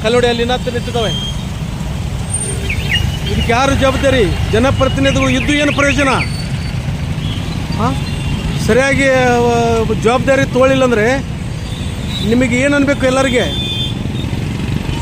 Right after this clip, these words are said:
ಪ್ರಾಮಾಣಿಕವಾಗಿ ಹೇಳ್ತಾ ಇದ್ದೀವಿ, ಎಲ್ಲ ಸಮುದಾಯದ ಸಾರ್ವಜನಿಕರ ಪರವಾಗಿ ಹೇಳ್ತಾ ಇದ್ದೀವಿ.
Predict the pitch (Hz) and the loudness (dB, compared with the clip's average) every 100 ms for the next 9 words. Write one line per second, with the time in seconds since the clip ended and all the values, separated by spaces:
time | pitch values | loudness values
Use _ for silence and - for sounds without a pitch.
0 | - - 185 220 269 269 269 269 240 247 | -2 0 2 4 4 2 2 2 4 2
1 | 254 247 254 269 247 220 254 247 240 240 | 2 2 2 2 2 2 2 2 2 2
2 | 254 240 151 196 233 247 233 240 226 226 | 2 2 0 0 2 2 0 0 2 2
3 | 294 330 453 427 440 240 | 2 2 2 2 0 -2